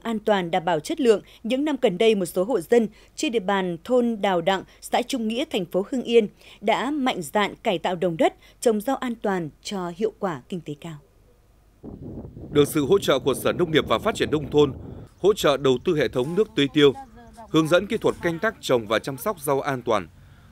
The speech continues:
Speaker 2: một trăm hai mươi hộ nông dân trên địa bàn thôn Đào Đặng đã mạnh dạn chuyển đổi đồng đất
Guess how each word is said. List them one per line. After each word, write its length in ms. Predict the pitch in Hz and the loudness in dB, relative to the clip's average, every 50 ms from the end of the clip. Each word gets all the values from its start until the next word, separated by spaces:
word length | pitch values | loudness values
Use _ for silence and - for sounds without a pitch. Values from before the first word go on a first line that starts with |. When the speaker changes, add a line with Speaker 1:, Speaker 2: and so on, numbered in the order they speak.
| - - | -4 -2
Speaker 2:
một 160 | 131 135 - | 0 0 2
trăm 200 | - 185 175 165 | 0 -2 -2 -2
hai 180 | 160 175 175 165 | -4 -6 -4 -2
mươi 120 | 160 170 | -2 0
hộ 200 | 151 147 135 113 | 2 2 2 2
nông 240 | 123 147 160 151 143 | 2 0 -2 -2 -2
dân 240 | 131 156 151 143 131 - | 0 0 0 0 -4 -4
trên 160 | - 156 143 | -4 -2 0
địa 120 | 135 127 | 0 -2
bàn 260 | 110 110 110 107 98 90 | 0 0 -2 -2 -2 -4
thôn 220 | - 135 143 131 127 120 | -6 -6 -6 -4 -2 -2
Đào 140 | 113 101 | -2 0
Đặng 180 | 101 107 107 92 - - - - - - - - - - | 0 -2 -2 -4 -6 -14 -20 -20 -20 -18 -18 -16 -8 -4
đã 140 | 135 147 | -4 -2
mạnh 220 | 175 185 180 123 117 | 0 0 0 0 0
dạn 260 | 107 127 123 120 117 | 0 -2 -2 -2 -4
chuyển 240 | - - 135 113 107 | -4 -2 -2 0 0
đổi 260 | 113 107 101 92 92 | 0 0 0 0 -2
đồng 280 | - 143 131 127 120 135 | -2 -2 -2 -2 0 -2
đất 120 | 196 220 | -4 -4